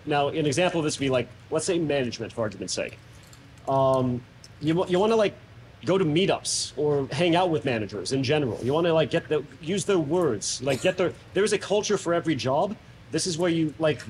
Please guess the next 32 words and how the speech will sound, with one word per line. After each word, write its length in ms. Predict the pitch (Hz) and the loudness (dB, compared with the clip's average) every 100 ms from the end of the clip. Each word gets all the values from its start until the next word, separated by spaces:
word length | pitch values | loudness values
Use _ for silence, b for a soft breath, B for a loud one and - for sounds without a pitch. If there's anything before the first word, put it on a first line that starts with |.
| 104 - - | -16 -12 -2
become 520 | 156 156 175 165 151 151 | -2 2 0 2 -2 -2
a 80 | |
member 280 | 143 165 156 | 0 2 2
of 80 | 131 | 0
that 160 | 139 - | -2 -2
culture, 400 | 143 139 147 131 | -2 -2 0 0
at 80 | |
least 240 | 156 180 147 | 0 -2 0
in, 200 | 135 120 156 | -2 -2 -2
at 80 | 160 | 0
least 220 | 202 - | -2 -2
in 320 | 160 143 131 | 0 0 0
a 60 | 143 | -4
pretending 640 | 135 131 156 156 131 120 | -4 -4 0 0 2 0
sort 200 | 117 107 | -2 -4
of 80 | 98 | -4
way, 220 | 95 - - | -6 -8 -6
at 120 | 156 | -2
minimum. 340 | 185 156 - - - B B B B B | 2 2 0 -8 -18 B B B B B
Uh, 200 | 135 143 | 0 2
'cause 180 | 143 151 | 2 2
that's 180 | 180 185 | 2 2
gonna 120 | 190 | 0
give 220 | 151 170 | 2 0
you 200 | 170 160 | 2 2
the 120 | 160 139 | 0 -4
wording 580 | 123 160 170 165 160 147 | 0 2 4 2 2 0
and 160 | 135 | -2
the, 60 | 131 151 | -2 -2
and 100 | 135 | -2
the 40 | |
approach 580 | 123 - 226 151 127 | -2 0 2 2 -2